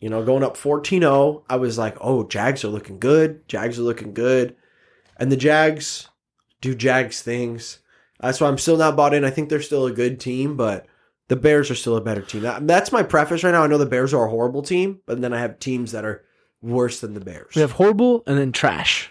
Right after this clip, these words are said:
Speaker 1: Yeah.
Speaker 2: Yeah.
Speaker 1: Dumpster
Speaker 2: Gotcha.
Speaker 1: fire, hot mess, but hot mess is slightly above dumpster fire. Or hot garbage. We may go hot, hot mess, and then hot garbage, and then dumpster fire. It's like a, a blistering fire versus smoldering.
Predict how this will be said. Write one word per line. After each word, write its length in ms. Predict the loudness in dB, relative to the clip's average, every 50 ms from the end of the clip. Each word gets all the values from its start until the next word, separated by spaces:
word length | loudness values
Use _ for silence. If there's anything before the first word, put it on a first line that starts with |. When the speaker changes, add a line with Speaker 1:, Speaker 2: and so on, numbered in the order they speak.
| _ _
Speaker 1:
Yeah. 280 | 0 0 0 0 0 -4
Speaker 2:
Yeah. 240 | -2 0 0 0 0 -4 _ -12
Speaker 1:
Dumpster 440 | -2 -2 0 0 0 -4 -2 0
Speaker 2:
Gotcha. 80 | 2 2 2
Speaker 1:
fire, 420 | 2 4 4 4 2 2 0 -4 _ _ _ _ _ _ _ _ _ _ _ -10
hot 280 | -8 -8 -8 -6 -6
mess, 480 | -4 -2 0 0 -2 -2 -4 -8 -10 -16 _ _ _
but 100 | -6 0
hot 160 | 0 0 2
mess 220 | 2 0 0 0 -2
is 120 | -6 -4
slightly 560 | -4 -2 0 2 4 4 4 4 4 4 4
above 360 | 4 4 4 2 2 2 2 0
dumpster 380 | 0 0 0 -4 -6 -8 -8
fire. 360 | -6 -6 -6 -6 -6 -10 -10 _
Or 100 | -8 -2
hot 240 | 0 0 0 2 2
garbage. 520 | 2 4 4 2 2 0 -4 -6 -8 -10
We 60 | -4 -2
may 100 | 0 2
go 100 | 2 0
hot, 340 | 0 0 0 0 0 0 -4 -14 _ _ _ _ _
hot 240 | 2 2 2 4 4
mess, 460 | 4 4 4 2 0 -2 -6 -8 -10 _ _ _ _ _ _
and 140 | -4 -2 0
then 80 | 0 0
hot 220 | -2 -4 -4 -2
garbage, 440 | -2 0 0 2 2 2 0 0 0
and 100 | -2 -4
then 160 | -4 -4 -4
dumpster 400 | -6 -6 -8 -10 -10 -10 -12 -10
fire. 360 | -10 -10 -10 -10 -12 -14 -16 -18 -20 -20 _ -12
It's 180 | -10 -4 -2
like 200 | -2 -2 -2 -2
a, 100 | -6 -10 -10 -18 _ _ -6
a 180 | -6 -4 -4 -6
blistering 580 | -4 0 2 2 2 2 0 -4 -4 -4 -2 0
fire 500 | 2 2 4 4 4 2 0 -2 -4 _ _ _
versus 320 | -10 -10 -8 -8 -6 -6
smoldering. 600 | -6 -4 -2 -2 -2 -2 -2 -4 -10 -12 -14 -18